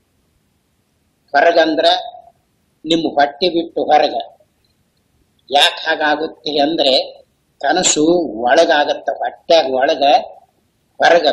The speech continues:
ಪ್ರಪಂಚ ಇರ್ತೈತಿ ಅಂತ ಕಲ್ಪನೆ ಮಾಡಿಕೊಂಡು ಬಿಟ್ಟಿದ್ದಾರೆ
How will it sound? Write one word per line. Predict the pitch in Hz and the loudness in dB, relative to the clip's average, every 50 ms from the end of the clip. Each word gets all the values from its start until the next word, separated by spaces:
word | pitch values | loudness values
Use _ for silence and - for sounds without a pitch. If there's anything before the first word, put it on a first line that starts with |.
| - - | -2 -2
ಪ್ರಪಂಚ | - 117 - - 147 147 139 - | -6 -6 -4 -4 -4 -4 -6 -6
ಇರ್ತೈತಿ | 135 131 131 - - 131 123 - - 131 123 135 | -6 -6 -6 -4 -4 -4 -4 -4 -8 -8 -6 -4
ಅಂತ | 147 160 156 - - | -4 -4 -6 -8 -10
ಕಲ್ಪನೆ | 123 - - 135 135 131 143 - - 165 165 156 | -10 -8 -4 -4 -4 -4 -2 -2 -2 0 0 -2
ಮಾಡಿಕೊಂಡು | 143 139 139 143 139 - - 131 127 123 | 0 0 -2 -2 -2 -4 -8 -8 -8 -8
ಬಿಟ್ಟಿದ್ದಾರೆ | 117 120 - _ 131 - - - 117 113 107 101 - | -8 -12 -10 _ -12 -8 -4 -2 -2 -2 -2 -6 -6